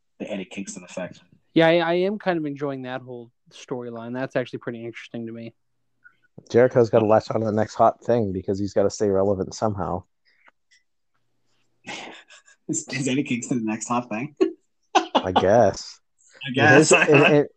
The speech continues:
Speaker 3: in Jericho's mind, it probably is.
Speaker 1: Yeah, let's do it. Yeah.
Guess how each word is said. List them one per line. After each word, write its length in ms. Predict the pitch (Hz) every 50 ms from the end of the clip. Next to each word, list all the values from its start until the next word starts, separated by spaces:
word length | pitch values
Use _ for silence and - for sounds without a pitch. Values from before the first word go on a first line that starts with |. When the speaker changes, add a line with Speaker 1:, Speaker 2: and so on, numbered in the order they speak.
| - 151
Speaker 3:
in 120 | 143 131
Jericho's 520 | 110 117 113 131 156 165 - 113 101 98
mind, 280 | 104 98 92 90 92 92
it 80 | 95 -
probably 480 | - 85 87 95 92 87 85 85 85 87
is. 320 | 90 92 98 - - _ _ _ -
Speaker 1:
Yeah, 160 | 101 104 101
let's 160 | 98 - -
do 160 | - 113 113 110
it. 100 | 104 - _ _ _ _
Yeah. 180 | 123 139 147